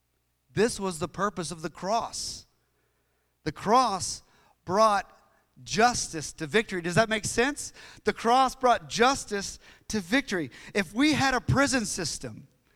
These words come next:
where people could pay the penalty in the place of other people, this could be the analogy of the gospel.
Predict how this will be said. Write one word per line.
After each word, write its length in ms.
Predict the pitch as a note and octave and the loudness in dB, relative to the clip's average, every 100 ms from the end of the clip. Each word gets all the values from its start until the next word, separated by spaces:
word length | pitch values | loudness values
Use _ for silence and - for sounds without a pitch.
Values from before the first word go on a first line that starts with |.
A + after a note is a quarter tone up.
| _ - - | _ -16 2
where 180 | A3 | 2
people 420 | A3 B3+ D4 D4+ C#4 | 2 0 0 0 -2
could 240 | B3+ F#3+ | -2 -4
pay 260 | - C4 C#4 | -2 0 0
the 120 | B3 | -4
penalty 720 | - B3 B3 G3+ D#3+ C#3 C3 - - - | -4 -4 -4 -4 -6 -8 -10 -18 -10 -4
in 160 | G3+ | -4
the 60 | G3+ | -4
place 360 | - B3 C4 | -2 -2 0
of 100 | B3 | -2
other 160 | A#3 A3 | 0 0
people, 540 | - G#3 - B3 C4+ - _ _ _ _ _ _ _ _ C#3 | -4 -12 -4 -4 -4 -10 _ _ _ _ _ _ _ _ -4
this 200 | C4+ - | -2 -2
could 180 | C4 A3+ | -4 -4
be 120 | B3 | -4
the 100 | B3+ | -2
analogy 580 | B3 C4+ C#4+ C#3+ C3+ A2 _ _ - | 0 0 -2 -4 -8 -10 _ _ -4
of 140 | G#3+ | -2
the 100 | A3+ | -2
gospel. 580 | G#3+ B3 C#4 - D3+ D3 | 2 2 0 -4 -10 -12